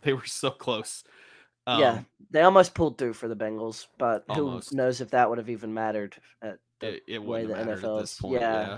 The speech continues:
Speaker 1: yeah. But, you know, if the Bengals beat the Ravens, which, spoiler alert for my prediction, I think they will.
Speaker 2: Yeah.
Speaker 1: Uh, it, you just beat the Ravens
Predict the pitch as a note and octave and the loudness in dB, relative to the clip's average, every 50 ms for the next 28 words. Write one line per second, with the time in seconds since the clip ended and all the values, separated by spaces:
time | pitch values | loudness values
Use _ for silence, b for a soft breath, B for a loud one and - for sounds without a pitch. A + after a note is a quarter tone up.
0 | - - _ - - - - - _ _ _ _ _ _ _ _ _ _ _ _ | -12 -16 _ -20 -20 -20 -20 -20 _ _ _ _ _ _ _ _ _ _ _ _
1 | _ _ _ _ _ _ _ _ - G#2+ G2+ G2+ G2+ - - _ _ _ _ _ | _ _ _ _ _ _ _ _ -2 -2 0 -2 -4 -6 -10 _ _ _ _ _
2 | _ _ _ _ _ _ _ _ _ _ - A#2+ A#2 A#2 B2 C3 B2+ B2+ - _ | _ _ _ _ _ _ _ _ _ _ -8 -6 -4 -2 0 0 -2 -2 -4 _
3 | _ _ B2 A2+ - - A2+ A2 B2 C3+ C#3+ C#3+ D3 C#3 B2+ - - - _ _ | _ _ -10 -8 -6 -6 -4 -2 0 0 2 2 0 0 -2 -6 -10 -16 _ _
4 | _ _ _ A#2+ C3 C3 - A#2 A2+ A#2 B2 B2+ B2 C3 C3 B2+ - - G#2 - | _ _ _ -4 -4 -2 -2 -4 -2 -2 -2 -2 -2 -4 -6 -6 -8 -10 -10 -10
5 | - - - - - - _ - - - - A#2 A2 A2 G#2 G#2 G2 G2 G2 G2 | -8 -8 -10 -10 -12 -14 _ -16 -16 -10 -6 -6 -4 -4 -4 -6 -6 -6 -8 -8
6 | G2 - - - G#2+ G2 E2+ F2 - - A#2+ B2+ A#2+ - - F#2+ F#2 E2+ - G#2+ | -10 -10 -12 -12 -12 -12 -12 -12 -8 -6 -6 -6 -6 -6 -10 -12 -12 -12 -14 -14
7 | G2+ - F#2 D#2+ D2+ E2 E2+ F#2+ G#2 - _ _ _ _ _ _ _ _ _ _ | -14 -14 -14 -14 -12 -12 -12 -12 -12 -14 _ _ _ _ _ _ _ _ _ _
8 | _ _ _ - A#2 A2 G2+ G2+ - - - F#2+ E2+ D2 D2 - - - _ _ | _ _ _ -4 -2 -2 -2 -2 -4 -8 -8 -8 -8 -10 -12 -14 -16 -20 _ _
9 | - - A2 G2+ F#2+ - _ _ _ _ _ _ _ _ _ _ _ _ A2 A2+ | -8 -6 -6 -6 -6 -8 _ _ _ _ _ _ _ _ _ _ _ _ -8 -6
10 | A2 A2 A2+ A2 - - - _ _ _ _ _ _ _ _ _ _ _ _ _ | -4 -4 -4 -4 -6 -10 -14 _ _ _ _ _ _ _ _ _ _ _ _ _
11 | _ _ _ _ _ _ _ _ _ _ _ _ - A2 G#2 - F#2+ F#2 F#2+ G#2+ | _ _ _ _ _ _ _ _ _ _ _ _ -14 -14 -12 -12 -12 -12 -10 -10
12 | G#2+ G2+ A2 A2 A2 A2 A2 - - - - | -10 -10 -12 -12 -12 -12 -12 -12 -14 -14 -16